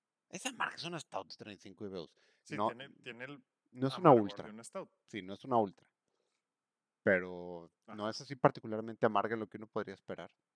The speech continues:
Speaker 1: Bueno, sí es amarga, pero no es stout.
Speaker 2: Creo que lo que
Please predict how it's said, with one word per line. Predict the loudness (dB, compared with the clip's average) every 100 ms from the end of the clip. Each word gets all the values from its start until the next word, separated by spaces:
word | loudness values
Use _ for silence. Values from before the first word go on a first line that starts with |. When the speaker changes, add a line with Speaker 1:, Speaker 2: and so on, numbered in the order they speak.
| _ _ _ _ _ _ _ _ _ -20 _ _ _ _ _
Speaker 1:
Bueno, | -4 -4 -4 _ _ _ _ _ _ -12
sí | -12
es | -10
amarga, | -8 -8 -8
pero | -10
no | -10
es | -10
stout. | -12 -12 _ _ _ _ _ _ _ _ _ _ _ _ _ _ _ _ _ _ _ _ _ _ _ _ _ _ _ _ _ _ _ _ _
Speaker 2:
Creo | -16 -12
que | -10
lo | -10 -10
que | -10 -8 -8 -8 -12